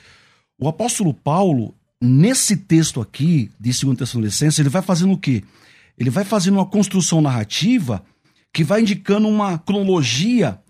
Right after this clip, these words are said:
sucessiva de eventos. Olha o que ele vai falar aqui no versículo um. Ó, "Irmãos, no que diz respeito à vinda do nosso Senhor Jesus Cristo, a parousia."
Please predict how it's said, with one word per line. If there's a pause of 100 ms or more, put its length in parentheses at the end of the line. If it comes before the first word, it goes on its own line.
(100)
sucessiva
de
eventos.
Olha
o
que
ele
vai
falar
aqui
no
versículo
um. (580)
Ó, (200)
"Irmãos,
no
que
diz
respeito
à
vinda
do
nosso
Senhor
Jesus
Cristo,
a
parousia."